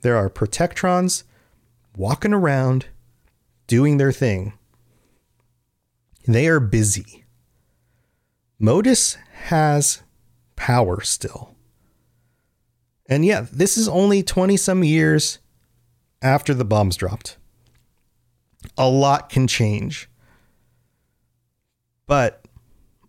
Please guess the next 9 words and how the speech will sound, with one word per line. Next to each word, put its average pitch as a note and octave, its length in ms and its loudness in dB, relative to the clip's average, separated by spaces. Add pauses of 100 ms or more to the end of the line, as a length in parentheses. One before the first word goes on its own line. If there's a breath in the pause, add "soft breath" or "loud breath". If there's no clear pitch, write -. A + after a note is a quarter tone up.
(200)
a A#2+ 120 2
lot A#2 320 0
can G#2 160 -2
change. - 560 -4 (1900)
And C3+ 420 0 (920)
to - 160 0
machines D3+ 600 0
like G3 220 0
that, G#3+ 380 0